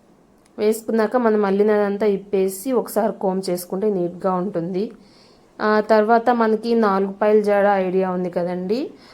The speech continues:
ఆ, టూ పార్ట్స్‌గా డివైడ్ చేశాను. రైట్ సైడ్ నుంచి హెయిర్ అనేది కొంచెం తీసుకొని లెఫ్ట్ సైడ్ యాడ్ చేసుకున్నాను,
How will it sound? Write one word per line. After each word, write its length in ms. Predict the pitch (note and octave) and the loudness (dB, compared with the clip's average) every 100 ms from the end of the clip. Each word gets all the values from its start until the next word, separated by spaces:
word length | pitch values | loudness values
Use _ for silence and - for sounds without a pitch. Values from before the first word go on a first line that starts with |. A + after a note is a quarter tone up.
| - | -6
ఆ, 300 | G3+ G3+ G3+ | -2 2 2
టూ 260 | G3+ G3+ A3 | 2 2 2
పార్ట్స్‌గా 540 | G#3+ G3+ F#3+ F#3+ - | 4 0 0 -4 0
డివైడ్ 500 | G#3 G3 F#3 F3+ - | 2 4 2 0 -4
చేశాను. 540 | E3+ E3+ F#3 F3+ A3+ C#4+ - - | -6 -4 -4 0 -2 -2 -10 -6
రైట్ 280 | G3+ G3 G3 | 0 2 0
సైడ్ 220 | A#3 A3 | 0 2
నుంచి 640 | G#3+ G#3+ A3+ A3 A3 G#3 - - | 2 0 -2 -2 -2 -6 -12 -10
హెయిర్ 340 | - F#3+ G3 | -2 2 2
అనేది 360 | G3+ G3 F#3+ F#3+ | 2 0 0 0
కొంచెం 400 | F#3+ F#3 G3 A3 | -2 -2 -2 -4
తీసుకొని 640 | F#3+ F#3 F3+ G3 F#3+ G#3+ | -2 -4 -4 -4 0 2
లెఫ్ట్ 300 | G#3 F3 - | 2 0 -2
సైడ్ 200 | G#3+ G3+ | -2 0
యాడ్ 300 | F3 F3 F3 | 0 -2 -4
చేసుకున్నాను, 640 | E3 - A3 G3+ E3+ G3+ | -8 -6 -6 -4 -2 -2